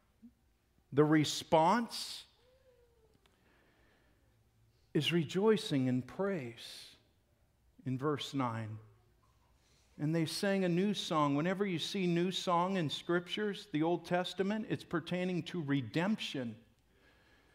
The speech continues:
Every time it speaks of that, it is talking about redemption, because there should be that. Even in God's redeemed today, there should be a new song in our heart every day.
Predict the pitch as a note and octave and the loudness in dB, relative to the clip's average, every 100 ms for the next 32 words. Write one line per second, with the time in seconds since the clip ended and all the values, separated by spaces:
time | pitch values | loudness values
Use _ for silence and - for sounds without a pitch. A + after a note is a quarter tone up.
0 | _ _ _ - D#3 F#3 - F3+ G3+ G#3 | _ _ _ -6 -2 -2 0 4 6 6
1 | E3 - - G#3+ A#3 A3+ F3 C#3 C#3+ C3 | 2 0 0 2 2 2 0 0 0 -2
2 | B2 G3 D#3+ D#3+ - - - A#3+ - F3 | 0 4 6 4 2 -6 -4 -4 0 0
3 | D3 D#3+ E3 E3+ F#3 B2+ - A3 C4 - | 4 4 2 2 0 -2 -2 0 0 0
4 | - E3+ A#2+ A2 - - - - G3 A#3 | -4 -4 -4 -6 -10 -20 -4 2 4 8
5 | A3 D#3+ - - - - A3 - - A#3+ | 8 6 -8 -16 -2 4 4 4 0 6
6 | D#4 A#3+ G3+ F3+ C#3+ E3+ E3+ B3+ A#3+ C#4 | 6 6 4 4 6 6 6 6 6 8
7 | C#4+ G#3+ F#3 A#3 C4 C#4+ G#3+ G#3 E3 B2+ | 8 6 8 10 10 8 4 2 4 6
8 | A3+ D4 C#4 - F3 G#3+ C#4+ B3+ G#3 - | 8 8 6 6 4 6 6 6 4 2
9 | E3+ G#3+ A#3 F#3+ G3+ C#4+ C4+ - C4 C#4+ | 2 6 8 8 8 8 8 8 8 8
10 | A#3 G3+ F#3 E3+ C#4 A#3 G#3 A3+ C4 F#3 | 8 8 8 10 10 10 8 6 2 8
11 | A3+ G3+ C3 | 8 8 4